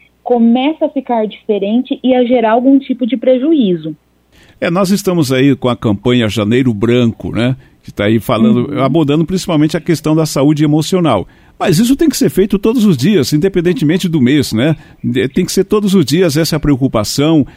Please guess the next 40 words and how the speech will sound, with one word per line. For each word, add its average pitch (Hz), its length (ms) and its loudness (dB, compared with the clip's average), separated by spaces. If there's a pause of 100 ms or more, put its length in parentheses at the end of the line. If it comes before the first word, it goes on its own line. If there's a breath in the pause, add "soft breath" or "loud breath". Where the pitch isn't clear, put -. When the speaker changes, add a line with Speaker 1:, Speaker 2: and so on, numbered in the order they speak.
(140)
Speaker 2:
esse 131 240 0
cuidado, 127 800 0 (220 loud breath)
esse 139 280 0
tratamento, 127 720 0
esse 156 160 0
acompanhamento 147 1000 0 (180 loud breath)
com 160 260 2
relação 147 600 0
à 151 100 0
saúde 147 400 0
emocional, 151 560 0
não 120 100 2
é, 156 80 2
Mariana? 120 480 -2 (920 loud breath)
Speaker 1:
Isso, 185 540 -6
isso 180 240 -6
mesmo. 190 380 0
Bem 254 240 -2
importante 220 580 -2
isso 214 180 -6
também, 196 480 -4 (120)
né? 185 180 -8 (300 soft breath)
Acho 165 200 -6
que 202 60 -2
a 185 40 0
gente 185 240 -10
tá 196 240 -2
com 247 160 -2
um 214 120 2
mês 190 260 0
aí 196 120 0
que 214 100 -4
é 190 80 2
dedicado 208 840 -2
aos 214 140 -4
cuidados 170 420 -6
com 180 80 -8
a 165 40 -8
saúde 170 320 -12
emocional 160 720 -6